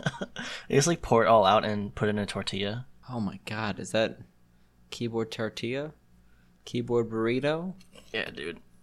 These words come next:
Speaker 1: Key burrito.
Speaker 2: You ever just, like, take off one of your keys off your keyboard and eat it?
Speaker 1: Uh, no. Uh, 'cause I am not a fucking animal.
Speaker 2: I mean, I get hungry sometimes.
Speaker 1: I had Wendy's today. It was pretty good.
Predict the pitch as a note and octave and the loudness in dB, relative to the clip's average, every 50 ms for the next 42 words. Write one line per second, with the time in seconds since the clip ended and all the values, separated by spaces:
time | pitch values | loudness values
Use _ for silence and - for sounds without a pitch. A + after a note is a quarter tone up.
0 | - D3+ D3 - - C#3+ B2 G#2 F#2+ F2+ G2 G2 E2+ D2+ F2 F2+ - - - _ | -16 -12 -10 -6 -4 -2 -2 -2 -4 -4 -4 -2 -2 -2 -2 -4 -6 -8 -14 _
1 | - B2+ B2+ C#3 E3+ F3+ G3+ G3 - G3 D#3 C#3+ - - B2+ A#2 G#2+ B2 A#2 A2+ | 4 6 6 6 6 4 2 6 6 6 6 6 4 4 2 4 6 8 6 6
2 | A2 - A2+ A2 G#2+ G#2+ G#2 G#2 - - - G#2+ G#2 G2+ G2+ G2+ F#2+ G2 F#2+ - | 6 4 2 2 2 2 0 0 0 -2 -2 0 0 0 0 -2 -2 -4 -6 -8
3 | - G#2 G2+ F#2+ G2+ G2+ F#2+ F#2 F2+ E2 F#2+ G2 F#2+ A2 A#2 - - - _ - | -4 -4 -4 -2 0 0 0 0 -2 -4 -4 -2 -2 -2 -2 -4 -6 -12 _ 0
4 | A#2+ B2 B2 B2 B2+ B2 B2 A#2+ C3 B2 A#2+ C3+ E3+ E3+ A#2+ G2+ G#2+ B2 - - | 2 4 6 6 6 6 4 2 2 2 4 6 6 4 4 2 0 -4 -6 -10
5 | - _ _ _ _ - A#2 A2+ A2 G#2+ - C3 - - A#2 A#2+ B2 B2 B2 A#2+ | -18 _ _ _ _ -2 0 2 2 2 0 0 0 2 2 4 4 4 4 2
6 | G2 - - - - - - - - - C3 - - B2+ A2+ G#2+ F#2 G#2+ A2+ A2+ | 2 2 0 -4 -8 -16 -16 0 2 2 4 4 2 -2 -2 -2 -2 -2 -2 -2
7 | A2 G2+ F#2+ F2+ A2+ C3+ - _ _ - - - _ - - F#2+ F#2 F2+ - - | -2 -2 -4 -4 -6 -8 -12 _ _ -20 -20 -20 _ -14 -12 -10 -10 -10 -10 -10
8 | - - F#2+ G2 - B2+ G#2+ - F#2+ - - - - - - - F2 - - - | -10 -8 -6 -4 -4 -6 -6 -8 -10 -12 -12 -12 -14 -14 -12 -14 -14 -12 -10 -10
9 | F#2+ - A#2+ C3+ - - - _ _ _ _ - - _ _ - - - D#3 E3 | -10 -10 -10 -12 -16 -20 -20 _ _ _ _ -20 -20 _ _ -8 -6 -2 0 0
10 | E3+ C#3+ A#2+ A2+ C3+ C#3+ B2 A2+ - - - - G#2 F#2 D#2 E2+ - - - - | 0 2 2 0 0 0 0 -2 -2 -4 -6 -6 -6 -4 -4 -4 -4 -6 -6 -8
11 | - - - - A#2 - - E3 E3+ | -8 -8 -6 -6 -6 -6 -6 -8 -12